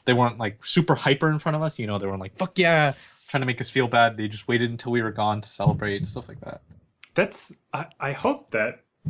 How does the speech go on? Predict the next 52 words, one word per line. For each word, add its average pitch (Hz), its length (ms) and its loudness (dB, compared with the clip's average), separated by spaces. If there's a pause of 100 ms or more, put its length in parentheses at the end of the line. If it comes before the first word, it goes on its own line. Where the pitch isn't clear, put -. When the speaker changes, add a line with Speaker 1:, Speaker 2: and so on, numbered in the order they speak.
(320)
Speaker 2:
is 127 280 -2
more 123 280 0
of 110 120 -4
a 107 40 -4
norm. 107 460 -2
I 123 100 0
feel 202 220 4
like 175 200 2 (340)
it 135 100 2
makes 185 220 2
me 196 80 6
think 135 320 0
of 117 340 2 (200)
what 120 100 -4
we 110 100 -2
talked 120 200 -4
about 117 120 -4
before 107 280 -4
with 104 200 -4
pro 120 180 2
sports - 360 -2
stuff, - 240 -2
where 107 180 2
you 107 500 -2 (960)
hear 131 160 6
about 113 500 0
baseball 117 380 2
players 104 320 -2
or 104 60 -4
something 101 440 -4
thirty, 110 400 2
forty 104 300 0
years 107 220 0
ago, 104 220 2
where 98 480 0 (280)
after 120 300 2
the 104 80 -2
game, 107 440 -2 (280)
they'd 113 160 0
all 107 280 2
go 107 160 -2
get 98 240 -6
beers 107 240 0
together 92 380 -6
and 85 140 -10
stuff - 240 -6
like 92 100 -6
that. 95 180 -8
Like, 92 120 -8
they'd 98 160 0
all 95 180 2
go 95 540 0